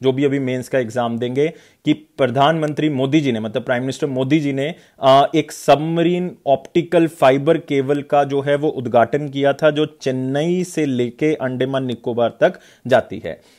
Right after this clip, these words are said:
क्योंकि आपस में बीच में समुंदर है, तो उसको कनेक्ट करने के लिए सबमरीन ऑप्टिकल फाइबर केबल का उद्घाटन किया गया, जिससे क्या होगा, Airtel become the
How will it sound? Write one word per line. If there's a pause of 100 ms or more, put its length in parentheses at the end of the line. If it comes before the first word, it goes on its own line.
(100)
क्योंकि
आपस
में
बीच
में
समुंदर
है,
तो
उसको
कनेक्ट
करने
के
लिए
सबमरीन
ऑप्टिकल
फाइबर
केबल
का
उद्घाटन
किया
गया, (300)
जिससे
क्या
होगा, (300)
Airtel
become
the